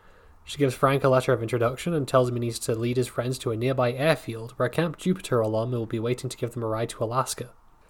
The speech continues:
Frank continues to try and mind palace his way into figuring out what his power is. It's not the ability to cause earthquakes, although that didn't stop Camp Jupiter from blaming his ancestor Shen Lun for causing one in San Francisco in nineteen oh six.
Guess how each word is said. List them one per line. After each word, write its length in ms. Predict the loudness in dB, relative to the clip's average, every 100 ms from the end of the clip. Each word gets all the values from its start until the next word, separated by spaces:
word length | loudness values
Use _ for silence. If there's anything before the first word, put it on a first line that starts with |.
| _
Frank 400 | 0 2 2 0
continues 440 | 0 4 4 4
to 60 | -2
try 220 | 0 2
and 120 | 0
mind 300 | 0 0 0
palace 300 | 2 2 2
his 160 | -2 -2
way 140 | -2
into 180 | -4 -6
figuring 380 | 2 2 2 0
out 180 | 0 -2
what 140 | -6
his 100 | -14
power 420 | -2 2 2 0
is. 320 | -8 -10 -12 -14 -20 _ _ _ -14
It's 160 | 0
not 140 | 2 2
the 100 | 2
ability 320 | 4 4 2
to 80 | -2
cause 280 | 2 4 4
earthquakes, 680 | 0 -4 -8 -8 -8 -10 -4
although 240 | 0 2
that 200 | 2 0
didn't 180 | -2 -4
stop 340 | -2 -2 -2
Camp 220 | -2 -4 0
Jupiter 320 | -2 -2 -6
from 200 | -6 -4
blaming 320 | -2 -2 -2
his 140 | -2
ancestor 520 | 0 0 0 -4 -4 -6
Shen 320 | -2 -2 2
Lun 240 | 4 4
for 120 | 0
causing 400 | -2 0 0 0
one 140 | -4 -4
in 100 | -4
San 220 | -4 -6
Francisco 520 | -6 -4 -2 -2 -2
in 80 | -2
nineteen 340 | -2 -4 -4 -6
oh 60 |
six. 580 | -6 -6 -8 -10 -12 -14